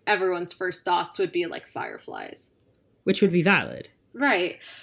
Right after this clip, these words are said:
Speaker 1: And also, like, it's not common for larger bugs to just sort of hover in the air around you for, like, a half hour.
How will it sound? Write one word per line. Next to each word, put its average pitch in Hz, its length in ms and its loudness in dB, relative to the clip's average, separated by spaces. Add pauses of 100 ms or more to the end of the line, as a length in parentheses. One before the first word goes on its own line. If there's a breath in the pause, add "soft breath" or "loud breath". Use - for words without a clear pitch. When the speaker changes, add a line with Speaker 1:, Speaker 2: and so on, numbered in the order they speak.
(180 loud breath)
Speaker 1:
And 220 120 0
also, 214 340 0
like, 175 260 -4 (180)
it's 233 320 -4
not 226 520 -4 (280)
common 208 840 -2 (180)
for 170 640 -2
larger 190 840 0
bugs 175 420 -6
to 180 120 -10
just 175 300 -4
sort 190 240 0
of 170 100 -8
hover 190 540 -2
in 185 240 -4
the 160 260 -2
air 180 640 -4 (100)
around 180 540 0
you 220 160 -8
for, - 180 -4
like, 175 220 -2
a - 80 -2
half - 500 -10
hour. 233 600 -2